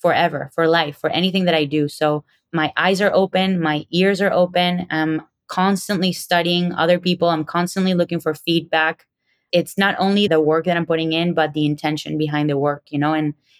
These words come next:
and I genuinely don't leave any stones unturned. You know, I have the best team behind me. I'm working with Andy Galpin for my conditioning. I'm working with Victoria Felker for my supplements.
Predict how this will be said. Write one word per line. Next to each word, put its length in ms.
and 140
I 220
genuinely 680
don't 220
leave 180
any 180
stones 380
unturned. 440
You 60
know, 100
I 60
have 380
the 80
best 400
team 180
behind 400
me. 80
I'm 120
working 260
with 100
Andy 260
Galpin 440
for 120
my 140
conditioning. 640
I'm 160
working 260
with 160
Victoria 480
Felker 340
for 120
my 140
supplements. 640